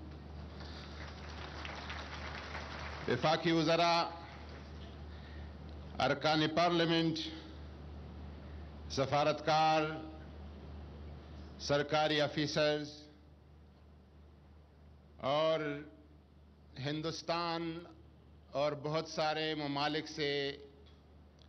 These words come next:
तशरीफ़ लाने वाले जित्तेदार, यात्री,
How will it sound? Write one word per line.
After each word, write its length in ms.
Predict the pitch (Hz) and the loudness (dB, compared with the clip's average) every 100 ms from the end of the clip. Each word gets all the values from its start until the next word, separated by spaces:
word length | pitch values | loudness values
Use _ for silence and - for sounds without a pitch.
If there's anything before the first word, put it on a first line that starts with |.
| - - - - - - - 139 | -20 -20 -20 -20 -20 -20 -8 -2
तशरीफ़ 520 | 143 165 156 156 156 | -2 0 2 2 2
लाने 260 | 147 156 151 | 0 0 0
वाले 360 | 147 151 151 151 151 - - - - - - - - - - - - - - - - - - - - - - - | 2 2 2 0 0 -4 -14 -20 -20 -20 -20 -20 -20 -20 -20 -20 -20 -20 -20 -20 -20 -20 -20 -20 -20 -20 -20 -8
जित्तेदार, 720 | 104 143 156 143 151 160 156 156 147 - - - - - | -4 -2 -2 0 2 4 2 0 -6 -14 -20 -20 -20 -8
यात्री, 580 | 120 147 156 156 156 | -2 0 0 -2 -4